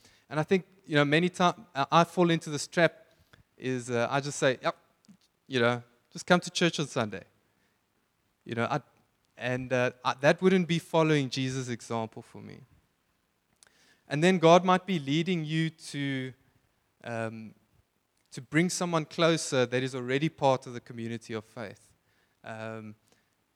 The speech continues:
perhaps you feel led by the Lord to show them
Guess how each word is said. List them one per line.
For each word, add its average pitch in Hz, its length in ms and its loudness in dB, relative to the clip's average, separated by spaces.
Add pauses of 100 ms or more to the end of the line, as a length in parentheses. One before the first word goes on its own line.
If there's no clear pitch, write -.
(120)
perhaps 147 640 -2 (540)
you 143 100 -4
feel 165 220 0
led 147 260 0
by 151 140 -2
the 143 80 -4
Lord 139 400 0
to - 120 -18
show 165 460 2
them 143 240 4